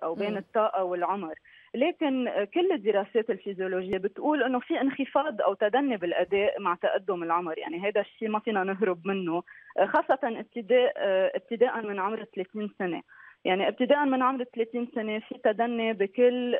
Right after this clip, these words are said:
Speaker 1: آه، يعني بكل تكوين الجسم الفيزيولوجية، يعني، آه، مشان هيك إنه هذا الانخفاض بيصير، آه، بطريقة طبيعية مع العمر. آه، ما كتير يعني الجلوكوز له علاقة بالعمر، بس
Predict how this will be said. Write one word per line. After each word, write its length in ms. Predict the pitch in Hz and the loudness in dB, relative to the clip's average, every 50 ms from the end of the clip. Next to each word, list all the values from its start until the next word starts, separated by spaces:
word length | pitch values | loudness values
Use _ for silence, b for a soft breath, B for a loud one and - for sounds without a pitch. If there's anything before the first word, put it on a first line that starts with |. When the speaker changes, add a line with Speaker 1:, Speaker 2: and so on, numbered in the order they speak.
| - | 0
Speaker 1:
آه، 340 | 190 180 175 175 165 165 165 | 0 -2 0 0 -2 -2 -2
يعني 280 | 160 160 160 160 175 180 | -2 -4 -4 -4 -4 -4
بكل 240 | 190 - - 277 262 | -4 -2 -2 -2 0
تكوين 460 | - 202 - 208 185 180 202 202 190 | 0 -2 0 0 -2 0 0 -2 -2
الجسم 580 | 170 175 175 185 175 - - 180 165 170 170 | -2 -4 -4 -6 -8 -6 -4 -4 -2 -2 -4
الفيزيولوجية، 960 | 165 165 165 156 - 202 190 165 190 180 185 170 175 170 165 175 175 156 156 | -4 -6 -6 -6 -4 -6 -4 0 0 2 2 2 0 0 -2 -4 -4 -2 -2
يعني، 400 | 147 131 131 - 147 143 151 156 B B B B B B B B | -2 -2 -2 -4 -4 -4 -4 -6 B B B B B B B B
آه، 120 | - 202 202 | 2 4 4
مشان 320 | 226 262 254 - 302 294 | 4 2 2 2 0 2
هيك 340 | 285 285 302 294 294 - 269 | 4 2 2 2 0 2 4
إنه 600 | 240 233 233 247 - - 214 202 190 190 190 185 | 6 6 6 6 4 2 -2 -4 -2 -2 -2 0
هذا 360 | - 135 185 226 240 247 226 | 0 0 2 2 4 4 2
الانخفاض 680 | 202 - 202 202 - - 214 - - 220 208 208 214 202 - - | 0 -2 -6 -8 -8 -10 -10 -4 0 2 4 4 2 0 -4 -14
بيصير، 540 | 196 190 - - 214 214 214 226 196 196 - - | -14 -14 -14 -10 -6 -4 -4 -2 -4 -4 -6 -4
آه، 340 | 165 165 165 165 175 - - _ _ _ | -4 -2 -2 -2 -4 -6 -8 _ _ _
بطريقة 420 | 180 185 - 214 202 233 247 - 202 | -6 -2 2 2 2 4 4 2 2
طبيعية 680 | - 214 185 180 202 185 180 220 240 214 175 139 139 - b b b b 185 | 2 0 2 2 2 2 2 2 0 0 -4 -4 -6 -6 b b b b 0
مع 160 | 180 170 170 | 2 2 4
العمر. 420 | 175 175 156 185 180 170 - - _ B B B B B B B B - | 2 0 0 -2 -4 -4 -8 -10 _ B B B B B B B B 2
آه، 220 | - 202 202 208 | 4 4 4 2
ما 260 | 202 226 247 269 320 311 - | 0 -2 0 0 0 0 -2
كتير 320 | - _ - 320 320 294 | -10 _ -2 -2 -2 0
يعني 240 | 269 233 190 214 202 | -2 -4 -4 -4 -4
الجلوكوز 600 | 202 208 196 185 208 226 220 - 262 254 262 196 | -4 -4 -4 -6 -6 -6 -2 4 4 4 6 4
له 220 | 226 - 233 214 190 | 2 0 2 2 2
علاقة 380 | 170 185 208 214 220 - 180 | 2 2 2 2 0 0 0
بالعمر، 460 | 170 175 170 170 175 170 165 - - - _ | -2 0 0 0 -2 -2 -4 -8 -12 -8 _
بس 140 | - 226 233 | 0 0 0